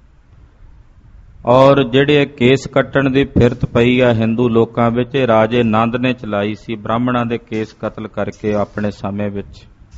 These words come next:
ਕਿਉਂਕਿ ਬ੍ਰਾਹਮਣ ਬੜੇ ਸ਼ਕਤੀਸ਼ਾਲੀ ਹੋ ਗਏ ਸੀ, ਇਹਨੇ ਆਖਿਆ, "ਉਹਨਾਂ ਦੀ ਸ਼ਕਤੀ ਕਿਵੇਂ ਖਤਮ ਹੋ ਸਕਦੀ ਹੈ? ਉਹਨਾਂ ਦੇ ਕੇਸ ਕੱਟ ਕੇ।"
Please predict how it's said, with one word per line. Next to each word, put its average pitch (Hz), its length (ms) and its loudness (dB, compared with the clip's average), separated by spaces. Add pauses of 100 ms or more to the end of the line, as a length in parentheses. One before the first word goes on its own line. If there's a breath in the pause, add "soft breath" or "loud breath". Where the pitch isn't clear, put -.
(1600)
ਕਿਉਂਕਿ 117 320 -4
ਬ੍ਰਾਹਮਣ 127 440 2
ਬੜੇ 123 240 2
ਸ਼ਕਤੀਸ਼ਾਲੀ 123 840 0
ਹੋ 110 160 4
ਗਏ 117 180 2
ਸੀ, 120 160 -6
ਇਹਨੇ 120 180 -2
ਆਖਿਆ, 113 360 0
"ਉਹਨਾਂ 123 220 2
ਦੀ 123 120 0
ਸ਼ਕਤੀ 123 500 -6
ਕਿਵੇਂ 131 300 -2
ਖਤਮ 127 360 -2
ਹੋ 110 100 2
ਸਕਦੀ 113 420 -4
ਹੈ? 120 60 4
ਉਹਨਾਂ 120 220 2
ਦੇ 117 100 0
ਕੇਸ 117 460 0
ਕੱਟ - 320 -4
ਕੇ।" - 200 -16